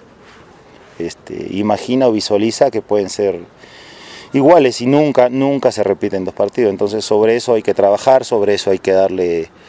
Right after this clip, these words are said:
circunstancias, coyunturas a los jugadores. Hoy le decía que no es lo mismo ir a jugar obviamente contra Cristal que contra San Martín en Lima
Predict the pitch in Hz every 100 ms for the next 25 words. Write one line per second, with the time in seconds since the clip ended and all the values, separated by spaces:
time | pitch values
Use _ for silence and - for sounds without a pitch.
0 | - - - 110 98 95 - 117 110 101
1 | - 95 92 104 101 92 87 - 90 104
2 | 110 98 101 - 90 92 87 85 82 -
3 | 87 85 80 76 87 92 92 87 87 90
4 | 92 87 82 85 85 - 87 85 85 82
5 | 82 85 80 80 80 80 87 - 113 101
6 | 80 78 80 78 90 85 80 101 92 87
7 | 104 120 104 101